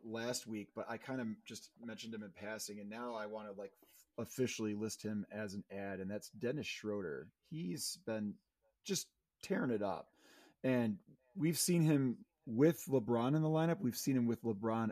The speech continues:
out. And either way, he's just, he's too good right now to leave on the wire. He's scoring, um,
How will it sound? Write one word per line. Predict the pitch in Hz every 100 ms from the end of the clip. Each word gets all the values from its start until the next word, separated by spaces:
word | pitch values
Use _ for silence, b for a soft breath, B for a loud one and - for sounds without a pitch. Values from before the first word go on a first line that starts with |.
| -
out. | 110 98 -
And | 107
either | 107 131 139
way, | 110 117 101
he's | 87 107
just, | - 139 -
he's | 135 123
too | - 190 170
good | 117 -
right | 135 135 156
now | 147 147 160 - b b
to | -
leave | 127 123 120
on | 110
the | 101
wire. | 95 90 80 57 101 -
He's | 120 -
scoring, | - - 127 135 139 139 143 _ _ _ _ -
um, | 110 104 101 76